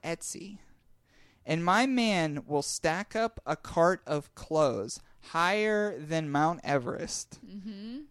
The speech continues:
Speaker 1: Like, it's, and I've posted 'em on the Thrifty Podcast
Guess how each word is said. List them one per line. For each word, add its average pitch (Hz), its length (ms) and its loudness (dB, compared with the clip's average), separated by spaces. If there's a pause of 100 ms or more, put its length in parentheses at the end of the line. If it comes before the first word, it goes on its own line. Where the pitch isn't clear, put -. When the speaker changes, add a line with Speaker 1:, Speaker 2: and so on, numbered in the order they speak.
(100)
Speaker 1:
Like, 165 580 4
it's, 196 540 -2
and 185 140 0
I've 208 200 2
posted 214 460 2
'em 180 140 6
on 165 220 4
the 151 100 0
Thrifty 156 400 -4
Podcast 131 880 -4